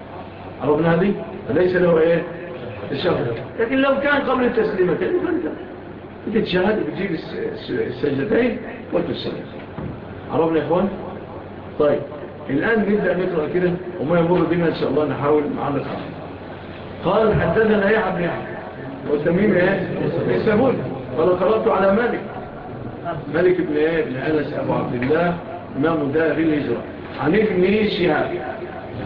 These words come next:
عن أبي سلمة بن عبد الرحمن، عن أبي هريرة أن رسول الله صلى الله عليه وسلم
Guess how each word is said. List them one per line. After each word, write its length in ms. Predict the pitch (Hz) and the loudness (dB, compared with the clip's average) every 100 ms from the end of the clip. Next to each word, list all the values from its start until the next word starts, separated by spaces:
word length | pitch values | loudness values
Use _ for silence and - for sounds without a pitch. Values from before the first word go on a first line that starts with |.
| 139 135 131 147 151 - | -4 -2 -2 0 2 4
عن 140 | 156 | 4
أبي 220 | 202 196 | 4 2
سلمة 340 | 170 180 151 120 - - - - - - - | 4 4 2 0 -6 -8 -10 -12 -12 -10 -4
بن 80 | 135 | 0
عبد 240 | 160 170 170 | 2 4 4
الرحمن، 520 | 165 165 190 185 - - - - - - - 127 | 4 2 2 2 0 -4 -8 -10 -12 -12 -8 -2
عن 120 | 156 | 2
أبي 180 | 180 190 | 4 4
هريرة 420 | 190 202 185 131 - - - - - 143 | 4 4 4 2 -2 -6 -8 -12 -8 0
أن 120 | 165 | 2
رسول 400 | 170 170 180 180 | 4 4 6 6
الله 540 | 170 196 190 - 196 202 - - | 6 4 4 0 -2 -4 -6 -6
صلى 320 | - 175 175 170 | 0 4 6 6
الله 460 | 170 190 180 165 | 6 6 6 4
عليه 180 | 160 160 | 4 4
وسلم 540 | 160 143 165 196 214 | 4 2 2 2 0